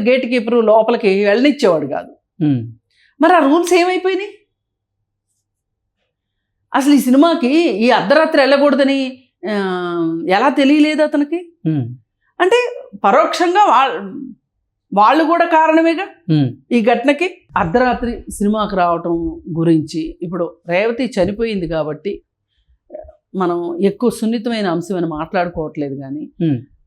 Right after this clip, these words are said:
Speaker 1: ఇ-, ఇప్పుడు కూడా మనం నిజాలు నిర్భయంగా మాట్లాడుకోకపోతే
Speaker 2: ఉమ్.
Speaker 1: కరెక్ట్ కాదు.
Speaker 2: ఉమ్.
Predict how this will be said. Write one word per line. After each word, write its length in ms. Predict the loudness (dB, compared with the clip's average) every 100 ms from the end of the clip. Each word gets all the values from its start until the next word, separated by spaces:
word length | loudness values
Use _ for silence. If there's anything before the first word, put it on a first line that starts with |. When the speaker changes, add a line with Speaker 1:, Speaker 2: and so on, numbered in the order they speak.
| _
Speaker 1:
ఇ-, 240 | -4 -2 -2 -4
ఇప్పుడు 300 | -2 2 4
కూడా 240 | 4 2
మనం 260 | 2 0 0
నిజాలు 360 | 0 0 0
నిర్భయంగా 460 | 0 0 0 0 -2
మాట్లాడుకోకపోతే 1160 | -4 -4 -2 -2 -2 -8 -10 -12 -12 -10 -12 _
Speaker 2:
ఉమ్. 220 | -2 0 -2
Speaker 1:
కరెక్ట్ 340 | -6 -8 -12
కాదు. 580 | -8 -8 -10 _ _ 0
Speaker 2:
ఉమ్. 200 | 0